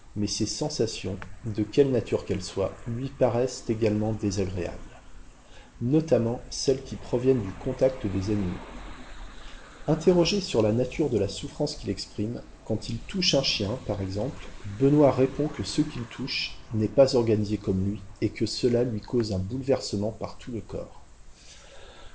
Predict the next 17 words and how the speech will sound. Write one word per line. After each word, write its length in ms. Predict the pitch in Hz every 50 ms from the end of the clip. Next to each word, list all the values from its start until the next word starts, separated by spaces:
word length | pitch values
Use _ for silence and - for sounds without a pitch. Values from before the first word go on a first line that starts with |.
| - - -
Dans 160 | 113 104 110 107
la 100 | 110 110
seconde 440 | - - - 175 165 143 127 113
phase, 340 | - - 110 110 123 117 117
le 80 | 113 98
sujet 320 | - - - 120 131 135
ne 80 | 131 107
perçoit 480 | - - 98 - - - - 104 -
plus 160 | - - 160 156
que 220 | - - - 131
le 80 | 127 123
magnétiseur. 800 | 117 113 113 107 98 - - 98 92 92 - - - - - - - - - - - - - -
Si 220 | - - - 120
celui-ci 580 | - - 160 160 151 151 139 - - - 110 98
joue 180 | 101 123 156
du 120 | 151 151 139
piano, 420 | - - 123 107 107 110 120